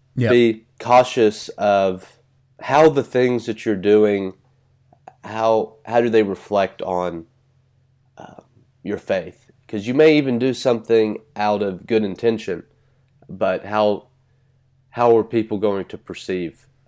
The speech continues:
Speaker 2: uh, that? Because you don't,
Speaker 1: Yeah.
Speaker 2: you know, that's not saying to, um, that we need to be lax on our convictions. I don't think that, that at all. Um, but it's something we have to,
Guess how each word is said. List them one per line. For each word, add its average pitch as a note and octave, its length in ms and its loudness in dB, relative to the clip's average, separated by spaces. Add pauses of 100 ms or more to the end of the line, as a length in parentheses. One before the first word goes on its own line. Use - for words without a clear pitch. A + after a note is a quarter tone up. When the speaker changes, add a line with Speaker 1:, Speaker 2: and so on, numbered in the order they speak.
Speaker 2:
uh, - 180 -20 (360)
that? F2 420 -12
Because F#2+ 300 -10
you G#2+ 100 -4
don't, A#2+ 340 0 (380)
Speaker 1:
Yeah. G2+ 200 -4 (200)
Speaker 2:
you C3+ 160 -2
know, B2+ 140 4
that's B2+ 260 0
not C3 220 2
saying G#2 680 -2
to, F#2+ 440 -6
um, F2+ 300 -10 (800)
that F#2+ 220 -14
we G2+ 100 -12
need F#2+ 360 -10
to F#2 260 -10
be F#2 220 -8
lax F#2 680 -8
on F#2 480 -10 (320)
our G2 160 -4
convictions. F2+ 840 -12
I F#2+ 80 -16
don't F#2 180 -14
think G2 200 -12
that, F2+ 300 -8 (100)
that F2+ 200 -8
at E2+ 100 -8
all. F#2 420 -4 (180)
Um, F2+ 460 -10 (200)
but G2 480 -8
it's G#2+ 140 -12
something B2+ 360 0
we A#2 100 -2
have A#2 220 -4
to, F#2+ 240 -4